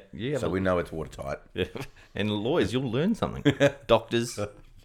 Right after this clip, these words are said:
Speaker 2: Nurses.
Speaker 1: architects,
Speaker 2: <laughs> All those
Speaker 1: cons-,
Speaker 2: professional
Speaker 1: anyone in
Speaker 2: bodies.
Speaker 1: the construction industry,
Speaker 2: <laughs>
Speaker 1: obviously. This is vital formwork from which you can hang.
Speaker 2: I feel any touch football coach, any burgeoning
Speaker 1: Oh.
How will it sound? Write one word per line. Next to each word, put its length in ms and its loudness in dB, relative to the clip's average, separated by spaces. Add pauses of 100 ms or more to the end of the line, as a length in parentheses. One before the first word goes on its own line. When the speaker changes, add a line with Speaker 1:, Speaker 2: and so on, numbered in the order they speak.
(420)
Speaker 2:
Nurses. 480 -2
Speaker 1:
architects, 800 2 (120)
Speaker 2:
<laughs> 140 -20
All 120 -10
those 280 0
Speaker 1:
cons-, 220 -6
Speaker 2:
professional 260 -2
Speaker 1:
anyone 240 6
in 80 2
Speaker 2:
bodies. 100 0
Speaker 1:
the 40 -8
construction 540 -2
industry, 360 -2
Speaker 2:
<laughs> 40 4
Speaker 1:
obviously. 560 0 (540)
This 200 -4
is 380 -8 (200)
vital 720 0 (320)
formwork 840 0 (760)
from 180 -10
which 180 -4
you 80 -8
can 140 -4
hang. 520 0 (480)
Speaker 2:
I 120 -2
feel 240 2
any 160 -2
touch 260 -6
football 360 -8
coach, 420 -6
any 240 -6 (180)
burgeoning 540 0
Speaker 1:
Oh. 400 2